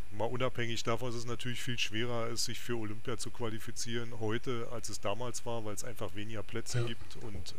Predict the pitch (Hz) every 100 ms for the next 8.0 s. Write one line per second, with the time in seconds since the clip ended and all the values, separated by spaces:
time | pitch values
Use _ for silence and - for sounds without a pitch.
0 | 107 110 117 110 - 123 104 110 117 113
1 | 104 - - - - 120 120 120 113 101
2 | 110 120 135 120 98 98 120 135 131 127
3 | - - - 117 117 113 - 107 120 -
4 | 117 120 120 110 110 98 - - 104 101
5 | 104 - 104 104 117 - 113 113 - 107
6 | 104 107 - 107 110 123 117 113 113 110
7 | 107 - - - - - - 113 110 101